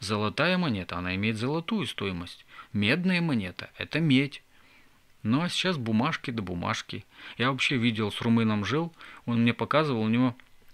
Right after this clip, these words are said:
у них деньги в Румынии сделаны пластиковыми. Вот меня так это удивило. Пластиковые деньги. Но в них есть и практическая такая составляющая. То есть, если ты их постираешь, они не, ничего, они абсолютно, он действительно их стирал,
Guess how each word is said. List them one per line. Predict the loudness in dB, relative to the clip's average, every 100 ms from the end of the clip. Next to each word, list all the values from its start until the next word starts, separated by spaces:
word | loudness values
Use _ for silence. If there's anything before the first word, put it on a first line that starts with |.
| -20 -20 -20 -8 2
у |
них | 4 4 2
деньги | 2 4 6 6
в | 4
Румынии | 2 2 0 -4
сделаны | -2 0 0 0
пластиковыми. | -2 0 2 2 -2 -6 -6 -4 -4 -4
Вот | -6 -2
меня | -2 -2
так | -4 -4
это | -4
удивило. | -4 -2 -2 -2 0 -2 -4 -12 -20 -20 -8
Пластиковые | 0 0 0 -2 2 2
деньги. | 2 2 2 -2 -8 -14 -20 -20 -16 -8 2
Но | 4
в | 4
них | 4 2
есть | 0 -2
и | -2
практическая | -2 -2 -2 0 0 0 0 0
такая | -2 0 0
составляющая. | -2 -4 -2 0 0 -2 -4 -6 -6
То | -6
есть, | -2
если | -4 -4
ты | -4 -4
их | 0
постираешь, | 0 0 -2 0 2 0 -2 -8 _ _ _ _ _ _ _ _ _
они | 0 6 8
не, | 8 6 4 2 -2 0
ничего, | 2 4 2 2 0 -2 -2
они | 0 2
абсолютно, | 0 -4 -4 -2 -2
он |
действительно | -2 -2 -2 -2
их | -2
стирал, | -2 0 0 -2